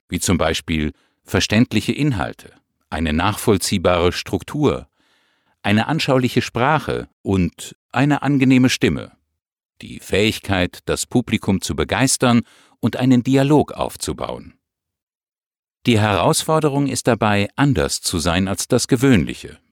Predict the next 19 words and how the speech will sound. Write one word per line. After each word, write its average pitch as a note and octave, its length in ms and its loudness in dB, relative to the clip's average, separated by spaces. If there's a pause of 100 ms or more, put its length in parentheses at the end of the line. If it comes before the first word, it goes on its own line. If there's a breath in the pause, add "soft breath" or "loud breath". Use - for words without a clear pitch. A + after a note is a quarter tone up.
Erwartete. F2 680 -4 (800)
Das F#2 160 -2
bedeutet, G2 640 0 (320)
eine F2 240 2
Visualisierung E2 920 0
zu - 140 -8
entwickeln, D2+ 640 -4 (180)
die - 140 -6
einzigartig E2 760 -4
ist. - 380 -14 (920)
Auch C#2+ 200 -2
gekonnt - 440 -4
gemachte F2+ 360 0
PowerPoint-Präsentationen F2 1700 -2
haben D2 340 -4
einen D2+ 320 -4
ganz D2+ 320 -2
individuellen D2 720 -4
Ausdruck. - 560 -8